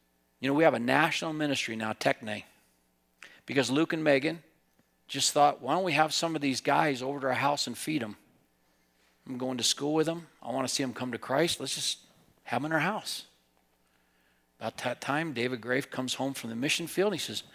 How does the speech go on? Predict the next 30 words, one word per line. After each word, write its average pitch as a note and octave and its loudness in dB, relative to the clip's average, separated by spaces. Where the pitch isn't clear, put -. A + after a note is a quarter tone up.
"What - -6
are G3 2
you G3 0
doing?" G#3 -2
"Well, B2+ 0
I'm F3+ 2
just F#3 -4
having F3+ 4
these F3 0
guys F3+ 2
in E3 -8
my E3 2
house." G#3 -6
He B2 -12
said, G#2 -12
"Well, A#2+ -12
I - -20
could A3+ -12
help A2 -6
you G#2 -12
with F#2 -12
that." G#3+ -2
They - -20
start A#2+ -2
a - 0
Bible D3+ 2
study. G#2 -8
Pretty C3+ -4
soon, D#3 2
James C3 -2